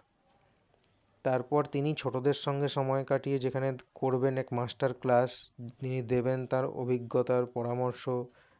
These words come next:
যেখানে খেলার ব্যাপারে জানবে ছোটরা। এরপরে মেসিকে দেওয়া হবে রাজকীয় সংবর্ধনা, যেখানে উপস্থিত থাকবেন বলিউডের বাদশা শাহরুখ খান। তারপর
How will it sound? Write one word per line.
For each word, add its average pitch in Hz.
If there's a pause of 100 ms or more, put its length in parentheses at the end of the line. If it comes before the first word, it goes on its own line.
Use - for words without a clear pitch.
যেখানে 127
খেলার 127
ব্যাপারে 127
জানবে 123
ছোটরা। 120 (1160)
এরপরে 147
মেসিকে 143
দেওয়া 135
হবে 135
রাজকীয় 131
সংবর্ধনা, 123 (1080)
যেখানে 135
উপস্থিত 135
থাকবেন 127
বলিউডের 123 (260)
বাদশা 120 (460)
শাহরুখ 123 (120)
খান। 107 (920)
তারপর 127